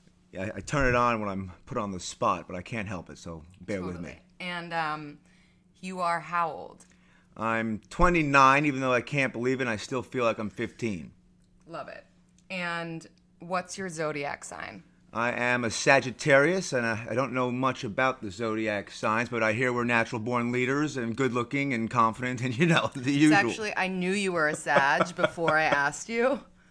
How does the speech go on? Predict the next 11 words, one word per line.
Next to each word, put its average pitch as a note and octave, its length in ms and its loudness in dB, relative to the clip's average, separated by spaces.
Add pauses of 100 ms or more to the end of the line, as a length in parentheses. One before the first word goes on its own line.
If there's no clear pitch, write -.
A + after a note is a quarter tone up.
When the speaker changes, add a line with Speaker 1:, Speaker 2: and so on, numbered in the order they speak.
(200)
Speaker 2:
because F3+ 300 -2
I D#3+ 100 2
know D3+ 300 0
everyone's D3+ 560 -4
sign. D3 520 -6 (200)
I E3+ 120 -8
think - 200 -10
you're - 80 -8
born E3 240 -4
in D#3 140 -6
December. D#3 500 -8